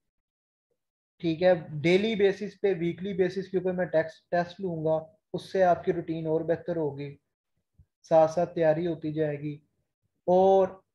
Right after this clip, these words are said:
जब तक आपकी degree नहीं होगी, तब तक आपको current affairs के notes मिलते जाएंगे और आप up to date रहोगी current affairs के लिए, या कोई भी जो है वो up to date रहेगा current affairs के लिए, ठीक है। तो अभी मेरे जो बैच वन है, उसको भी मैं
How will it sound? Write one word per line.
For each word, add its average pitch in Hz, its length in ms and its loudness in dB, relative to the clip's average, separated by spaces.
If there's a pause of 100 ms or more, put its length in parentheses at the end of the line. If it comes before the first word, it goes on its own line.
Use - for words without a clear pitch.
(180)
जब 190 240 0
तक 220 200 2
आपकी 196 300 4
degree 170 380 -4
नहीं 208 160 -6
होगी, 175 320 -2
तब 180 280 -2
तक 190 140 0
आपको 170 260 2
current 160 300 -4
affairs 175 340 -4
के 180 100 -8
notes 156 320 -4
मिलते 156 280 -6
जाएंगे 147 400 -10 (840)
और 160 60 4
आप 165 260 6
up 185 80 2
to 208 240 -4
date 175 240 -2
रहोगी 170 340 -4
current 156 280 -4
affairs 151 340 -6
के - 100 -14
लिए, 151 180 -6
या 175 60 -2
कोई 190 280 0
भी 185 140 -8
जो 165 200 -4
है 147 180 2
वो 151 220 -2
up 151 80 -6
to 151 180 -8
date 156 180 -4
रहेगा 147 300 -4
current 139 280 -12
affairs 139 280 -12
के - 140 -20
लिए, 143 220 -18 (420)
ठीक 147 200 -8
है। 175 200 -6 (840)
तो 135 60 -2
अभी 190 300 0
मेरे 208 280 6
जो 214 120 4
बैच 170 360 6
वन 185 260 -2
है, 196 100 0
उसको 190 320 -4
भी 214 100 -6
मैं 196 320 -2